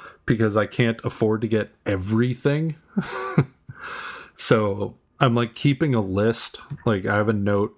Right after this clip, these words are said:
in my phone, and I'm keeping a list of names and prices, and I'm kind of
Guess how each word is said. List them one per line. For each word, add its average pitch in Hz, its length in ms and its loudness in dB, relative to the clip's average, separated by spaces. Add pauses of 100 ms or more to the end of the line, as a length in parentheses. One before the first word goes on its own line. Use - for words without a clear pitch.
in 113 100 2
my 98 160 0
phone, 98 540 -2 (840)
and 107 100 2
I'm 98 120 0
keeping 120 340 2
a 107 60 0
list 110 260 0
of 101 160 -4
names 104 400 0
and 104 260 -2
prices, 92 800 -2 (1500)
and 98 200 2
I'm 95 120 -2
kind 104 240 2
of 92 500 -4